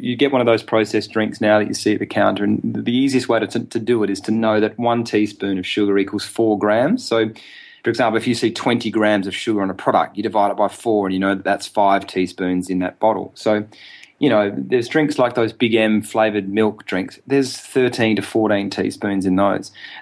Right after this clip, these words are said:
Those small, um, you know, up and go sanitarian drinks have four to five teaspoons. Those iced tea drinks have got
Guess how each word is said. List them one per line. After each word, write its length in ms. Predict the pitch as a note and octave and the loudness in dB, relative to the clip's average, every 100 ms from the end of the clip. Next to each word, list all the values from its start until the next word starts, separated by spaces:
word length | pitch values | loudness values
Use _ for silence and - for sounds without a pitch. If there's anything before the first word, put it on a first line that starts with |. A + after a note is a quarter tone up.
| - | 0
Those 200 | A#2+ A#2+ | 0 0
small, 720 | - C3 C3 C3+ B2+ A#2 - | -2 0 2 2 0 -2 -6
um, 600 | A#2 A2 G#2 G#2 G#2 G#2 G#2 - _ | -2 0 0 -2 -6 -8 -10 -16 _
you 80 | A#2+ | -2
know, 140 | G#2+ A2 | -2 -2
up 160 | B2 | -2
and 160 | A#2 G#2 | -2 -2
go 240 | G#2+ A2 | 0 0
sanitarian 600 | G#2 A#2 G#2 - A2+ A2+ | 0 -2 -4 -2 -4 -2
drinks 260 | G#2+ G2 F#2+ | -2 -4 -4
have 180 | A2+ - - | -6 -6 -10
four 320 | - B2+ A#2+ | -2 2 2
to 40 | |
five 400 | G#2 A2 G#2 G#2+ | 2 2 4 2
teaspoons. 500 | - F#2 - - - - | 0 -10 -10 -12 -12 -6
Those 180 | A#2+ - | -4 2
iced 320 | A#2 A#2+ - | 2 2 -2
tea 240 | - A#2+ | 0 0
drinks 300 | A#2 G#2+ G2 | 2 -2 -4
have 100 | - | -6
got 160 | A#2 | -8